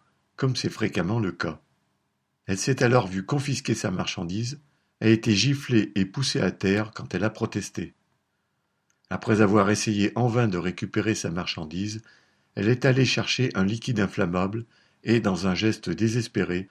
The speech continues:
s'est immolée par le feu devant la mairie. Brûlée au troisième degré, Mi Fatiha a été emmenée à l'hôpital de Kénitra. Mais il n'était pas équipé pour traiter ces brûlures graves, le Maroc ne disposant que de deux centres pour cela,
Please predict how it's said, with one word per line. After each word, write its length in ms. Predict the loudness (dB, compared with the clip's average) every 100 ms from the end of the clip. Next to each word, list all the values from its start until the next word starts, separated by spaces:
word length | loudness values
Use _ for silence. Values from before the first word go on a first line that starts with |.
| _
s'est 280 | -6 -6 -2
immolée 400 | 0 2 4 2
par 220 | -2 -4 -2
le 80 |
feu 300 | -4 -4 -4
devant 260 | -2 -4 -4
la 120 | -4
mairie. 380 | -4 -6 -8 -12 _ _ _ _ _ _ _ _ _ _ -4
Brûlée 360 | 2 6 6 4
au 100 | 2
troisième 400 | 2 2 2 2
degré, 480 | 0 4 2 2 -4 _ _ -2
Mi 160 | -2
Fatiha 560 | 0 -2 2 2 2 2
a 60 | 0
été 240 | 0 0
emmenée 340 | 0 0 2 2
à 60 |
l'hôpital 480 | 2 -4 -4 -2 0
de 80 | -2
Kénitra. 680 | -2 -2 -2 -4 -8 -8 _ _ _ _ _ _ _ _
Mais 120 | -4 0
il 160 | 2
n'était 260 | 2 2 2
pas 200 | 2 0
équipé 360 | -2 -4 -2
pour 200 | -2 -2
traiter 320 | -4 -4 -2 -4
ces 160 | -4
brûlures 380 | -6 -4 -2 -2
graves, 380 | -2 -4 -4 -10 _ _ _ _ 0
le 140 | 2
Maroc 440 | 4 4 2 0 -2
ne 120 | -2
disposant 600 | -2 -6 0 0 2 0
que 140 | -2 -2
de 160 | -2
deux 180 | 0 -2
centres 400 | 0 -4 -6 -10
pour 220 | -10 -10
cela, 420 | -6 -2 -2 -4